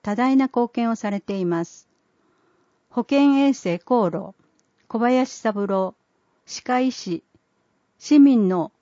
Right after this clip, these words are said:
口腔衛生思想の啓発、普及に尽力するなど、市民の健康増進と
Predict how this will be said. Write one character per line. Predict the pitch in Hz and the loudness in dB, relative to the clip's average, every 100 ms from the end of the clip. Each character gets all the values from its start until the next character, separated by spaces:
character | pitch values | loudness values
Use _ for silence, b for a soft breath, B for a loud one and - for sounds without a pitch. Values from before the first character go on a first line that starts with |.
| _ | _
口 | 269 277 | 2 2
腔 | - 269 269 | 0 -4 -2
衛 | 208 254 | 0 0
生 | 247 254 247 | 0 -2 -2
思 | 226 - 240 | -2 -6 -4
想 | 240 214 | -2 0
の | 170 156 | -2 -4
啓 | 214 208 | -4 -4
発、 | 214 208 - 180 _ _ _ | -4 -6 -8 -10 _ _ _
普 | - | -6
及 | 277 285 | -2 0
に | 277 240 | 0 2
尽 | 254 254 | 4 4
力 | 254 254 | 2 -2
す | 247 | -4
る | 240 | -2
な | 214 175 | -2 -2
ど、 | 170 185 _ _ _ | -6 -10 _ _ _
市 | - 294 | -2 4
民 | 285 254 | 6 6
の | 202 170 | 2 0
健 | 247 269 269 | 0 2 2
康 | 269 254 | 0 0
増 | 247 233 | 0 -2
進 | - 220 208 | -4 -6 -6
と | - 202 | -6 -8